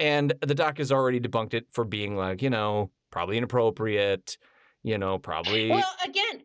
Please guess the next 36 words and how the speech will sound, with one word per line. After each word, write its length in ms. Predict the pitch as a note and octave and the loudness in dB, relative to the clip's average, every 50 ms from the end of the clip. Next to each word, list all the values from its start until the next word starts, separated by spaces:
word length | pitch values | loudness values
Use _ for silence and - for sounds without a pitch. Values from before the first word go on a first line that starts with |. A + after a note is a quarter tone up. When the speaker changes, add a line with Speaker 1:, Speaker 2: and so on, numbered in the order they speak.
| _ _ | _ _
Speaker 2:
but 200 | - C#4 C#4 - - _ _ - | -6 -6 -6 -6 -10 _ _ -8
I'm, 260 | - A#3 A3+ A3+ A3+ A3+ | -8 -6 -6 -8 -8 -8
I 140 | E3+ E3+ F3 | -4 -2 -2
am 160 | G3 G#3+ A#3+ | -2 -2 -2
saying, 440 | - - B3+ A3 G#3+ G3+ G3 G3 F#3 | -4 -4 -2 0 0 0 0 -2 -4
like, 100 | E3 D#3+ E3 | -6 -10 -6
here's 300 | - - F#3+ F3 F3+ F3+ | -4 -2 -2 -2 -2 -2
the 100 | C4 - | -4 -4
thing, 380 | - - - C#3+ C3+ C#3+ D#3 E3 | -4 -4 -6 -6 -8 -14 -12 -8
right? 260 | E3+ E3+ E3 E3+ E3 | -4 -4 -2 -2 -2
Like, 120 | E3+ E3 - | -4 -4 -4
I'm 120 | F3 F3 | -4 -4
saying 300 | F3+ - G3 F#3 F#3 F3+ | -4 -4 -4 -4 -4 -6
two 220 | - - A#3+ A3 | -6 -4 -2 -2
things 280 | G#3+ A3+ G3+ F3+ F3 E3 | 0 -2 -2 -4 -4 -6
at 80 | E3+ - | -8 -6
one 200 | D#3 D#3+ D3+ C#3 | -6 -6 -6 -6
time. 360 | - D#3+ - - - - - - - - - - _ | -8 -8 -8 -8 -10 -12 -14 -16 -16 -18 -20 -10 _
What 240 | - F#3 A3 B3+ D#4+ | 0 0 2 2 0
are 80 | E4 | -2
the 100 | - D#4+ | -2 -4
two 220 | - - C4+ A#3+ - | -4 -4 -4 -4 -2
things 420 | - G#3+ G3+ E3+ E3+ E3 D#3+ D#3 | 0 -2 -2 -2 -4 -10 -12 -10
that 120 | E3+ D3+ D#3 | -8 -6 -4
I'm 180 | E3 E3+ E3+ | -4 -4 -6
saying 380 | E3 E3 - - - C3 D3+ - | -6 -6 -6 -6 -6 -6 -6 -6
at 80 | - - | -4 -4
one 180 | - - - | -4 -4 -4
time, 280 | - - - - - - | -6 -8 -8 -8 -8 -6
Jeremiah? 540 | - - - - - - - - - - - - - - | -6 -6 -4 -4 -4 -4 -4 -4 -6 -6 -6 -8 -8 -6
Speaker 1:
<sighs> 160 | - - - | -6 -6 -4
I 120 | - F#3 F3+ | -4 -2 0
don't 380 | D3 C3+ - - - - F2+ | 2 2 0 0 -4 -6 -6
know. 540 | E2+ F2+ F#2 F#2 F2 F2+ F#2 F#2 F#2+ F#2+ F#2+ - - - - - | -6 -4 -4 -4 -2 -2 -2 -2 -2 -2 -4 -6 -6 -6 -6 -2
I 140 | C#3 D#3+ E3 | -2 -2 -2
just, 500 | E3 - D3 C#3 C3+ - - - - | -2 -4 -4 -2 -2 -2 -4 -6 -8